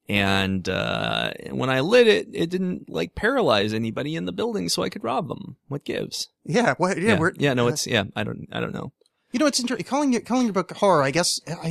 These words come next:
Speaker 2: it didn't occur to me that would be horror. Like,
Speaker 1: Oh, yeah,
Speaker 2: it's
Speaker 1: no, it's not. It's not
Speaker 2: Yeah,
Speaker 1: at all.
Speaker 2: that's,
Speaker 1: That's how, just
Speaker 2: yeah.
Speaker 1: how we bill it. Um, uh,
Speaker 2: It's
Speaker 1: you know,
Speaker 2: interesting.
Speaker 1: it's,
Speaker 2: Didn't
Speaker 1: and
Speaker 2: occur to
Speaker 1: there
Speaker 2: me.
Speaker 1: are some really, you know, there's some really disturbing things in it.
Speaker 2: Yeah.
Speaker 1: Um, which, like, I don't, you know, I have to point that self out,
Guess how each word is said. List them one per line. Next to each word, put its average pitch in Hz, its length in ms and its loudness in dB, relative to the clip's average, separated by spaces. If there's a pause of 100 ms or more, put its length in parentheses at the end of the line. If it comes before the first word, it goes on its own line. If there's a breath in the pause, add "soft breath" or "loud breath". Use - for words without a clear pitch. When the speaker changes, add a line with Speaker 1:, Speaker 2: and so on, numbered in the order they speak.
Speaker 2:
it 180 80 -10
didn't 208 200 0
occur 254 240 -2
to 233 40 2
me 139 100 2
that 123 80 0
would 120 100 -4
be 120 80 -6
horror. 127 260 0
Like, 170 120 6
Speaker 1:
Oh, - 20 6
yeah, 180 220 6
Speaker 2:
it's 160 60 4
Speaker 1:
no, 165 120 6
it's 147 100 0
not. 170 320 2
It's 131 140 -2
not 151 80 4
Speaker 2:
Yeah, 262 60 6 (100)
Speaker 1:
at 160 60 8
all. 143 80 8
Speaker 2:
that's, 120 100 6
Speaker 1:
That's 135 180 4
how, 147 160 4
just 156 200 0
Speaker 2:
yeah. 165 40 -2
Speaker 1:
how 147 80 6
we 143 120 2
bill 131 200 2
it. 107 160 0 (140)
Um, 110 640 -2 (100)
uh, 107 300 -4
Speaker 2:
It's 180 120 -2
Speaker 1:
you 262 60 4
know, 285 60 4
Speaker 2:
interesting. - 240 2
Speaker 1:
it's, 139 80 2
Speaker 2:
Didn't 139 180 4
Speaker 1:
and 143 80 0
Speaker 2:
occur 233 120 -6
to - 40 -2
Speaker 1:
there 147 140 8
Speaker 2:
me. 151 60 8
Speaker 1:
are 165 160 8
some 143 200 4
really, 143 220 4
you 117 180 0
know, 123 80 2
there's 139 200 2
some 127 120 0
really 139 160 2
disturbing 139 420 2
things 147 300 -2
in 90 80 -2
it. - 260 -8
Speaker 2:
Yeah. 156 360 -2
Speaker 1:
Um, 104 640 2
which, 110 400 0
like, 104 240 -4
I 117 120 2
don't, 123 240 -2 (520)
you 127 100 -6
know, 104 80 -2
I 107 120 2
have 123 200 -4
to 110 120 -2
point 127 320 0
that 113 160 2
self 104 200 0
out, 101 220 0